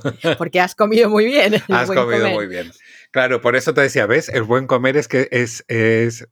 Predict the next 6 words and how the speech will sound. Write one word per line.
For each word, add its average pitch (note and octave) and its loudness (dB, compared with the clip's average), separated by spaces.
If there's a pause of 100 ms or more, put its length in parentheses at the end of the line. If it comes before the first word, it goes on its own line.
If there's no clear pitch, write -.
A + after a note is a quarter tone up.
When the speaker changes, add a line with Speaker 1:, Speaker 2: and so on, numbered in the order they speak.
(140)
Speaker 2:
tan B2+ -2
personal, B2+ 0 (160)
Speaker 1:
Sí. C3+ -14
Speaker 2:
es G#2 0
tan B2 -2
subjetivo. C3 0